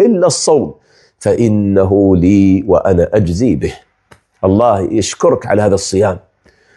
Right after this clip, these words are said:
ويجزيك جزاءً مضاعفاً بلا حدود: "إنما يوفى الصابرون أجرهم بغير حساب"،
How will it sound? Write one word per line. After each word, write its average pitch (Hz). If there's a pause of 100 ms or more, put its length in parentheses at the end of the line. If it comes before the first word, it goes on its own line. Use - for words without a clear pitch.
(180)
ويجزيك 120
جزاءً 120
مضاعفاً 123
بلا 123
حدود: 101 (220)
"إنما 107
يوفى 117
الصابرون 117
أجرهم 151 (260)
بغير 101
حساب"، 214